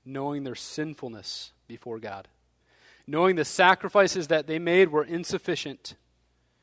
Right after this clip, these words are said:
but they're having hope on this day of atonement.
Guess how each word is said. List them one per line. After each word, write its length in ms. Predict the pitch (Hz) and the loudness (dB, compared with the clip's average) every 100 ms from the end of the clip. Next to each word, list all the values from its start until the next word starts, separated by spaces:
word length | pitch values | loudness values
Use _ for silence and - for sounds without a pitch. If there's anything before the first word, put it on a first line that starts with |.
| _ _ _ | _ _ _
but 200 | 131 147 | -8 -6
they're 140 | 147 143 | -4 0
having 320 | 160 160 139 | 2 2 -4
hope 380 | - 180 190 165 | 2 2 2 -2
on 120 | 135 | -8
this 120 | 127 | -8
day 180 | 143 139 | -2 0
of 80 | 151 | 0
atonement. 560 | 147 135 117 - _ | -6 -10 -12 -18 _